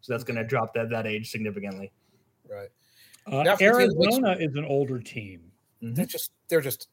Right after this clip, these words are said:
Speaker 2: what it, what, what are the Cardinals doing year to year? What's going on? I, I mean, I know, I, it was Chandler Jones, it's J J Watt, it's A J Green.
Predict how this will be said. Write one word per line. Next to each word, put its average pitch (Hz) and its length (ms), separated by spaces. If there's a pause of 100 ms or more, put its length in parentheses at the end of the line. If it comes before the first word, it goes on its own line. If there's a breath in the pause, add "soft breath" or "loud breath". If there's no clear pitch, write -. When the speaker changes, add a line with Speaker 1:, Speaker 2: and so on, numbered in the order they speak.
(140)
Speaker 2:
what 156 180
it, 135 120
what, 151 480 (460)
what 170 200
are 160 60
the 147 80
Cardinals 135 380
doing 127 340
year 127 160
to 120 80
year? 117 180
What's 120 240
going 110 300
on? 98 340 (960)
I, 175 120
I 180 80
mean, 175 280 (200 loud breath)
I 180 80
know, 214 120
I, 156 100
it 147 60
was 131 100
Chandler 170 300
Jones, 156 400
it's 117 100
J 175 180
J 160 180
Watt, 185 400
it's 156 160
A 170 140
J 165 220
Green. 156 680